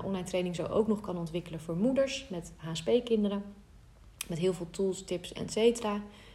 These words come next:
Dus die gaat er nog komen. Dus wie weet, als jij op de website kijkt, dan staat die er al. En staan er misschien wel meer. Dan heb ik echt een grotere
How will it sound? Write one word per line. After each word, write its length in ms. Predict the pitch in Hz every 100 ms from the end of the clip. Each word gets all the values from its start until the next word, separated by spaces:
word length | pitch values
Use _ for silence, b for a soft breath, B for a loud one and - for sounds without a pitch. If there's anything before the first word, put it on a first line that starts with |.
| B
Dus 100 | -
die 120 | 165
gaat 180 | 170 156
er 80 | 156
nog 140 | 147
komen. 340 | 175 190 196
Dus 100 | 175
wie 100 | 175
weet, 220 | 214 247 233
als 100 | 202
jij 100 | 196
op 60 |
de 80 | 190
website 300 | 185 - -
kijkt, 280 | 160 165 -
dan 160 | - 233
staat 320 | - 190 233
die 100 | 233
er 140 | 220
al. 140 | 220 220 B B B B B B B
En 140 | - 196
staan 180 | 196 165
er 60 |
misschien 240 | 156 160 175
wel 100 | 208
meer. 360 | 262 262 - - -
Dan 220 | 165 202 202
heb 140 | 185
ik 180 | 170 -
echt 200 | - -
een 60 | 170
grotere 640 | - 190 220 233 196 170